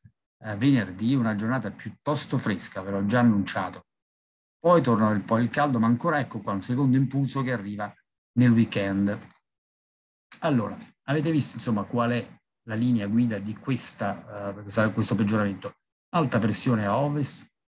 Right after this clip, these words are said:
più a est, ma molto più là c'è un'alta, un'altra alta pressione. Questa, soprattutto quella a ovest, che è l'anticiclone delle Azzorre che si eleva verso il Regno Unito, guiderà questa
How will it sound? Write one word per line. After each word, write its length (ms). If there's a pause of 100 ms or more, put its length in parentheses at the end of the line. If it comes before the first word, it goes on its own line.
più 160
a 180
est, 300
ma 120
molto 280
più 140
là 200 (400)
c'è 140
un'alta, 600
un'altra 460
alta 200
pressione. 540
Questa, 420
soprattutto 500
quella 220
a 80
ovest, 260
che 100
è 20
l'anticiclone 500
delle 140
Azzorre 320
che 100
si 240
eleva 360 (520)
verso 320
il 80
Regno 240
Unito, 340
guiderà 680
questa 340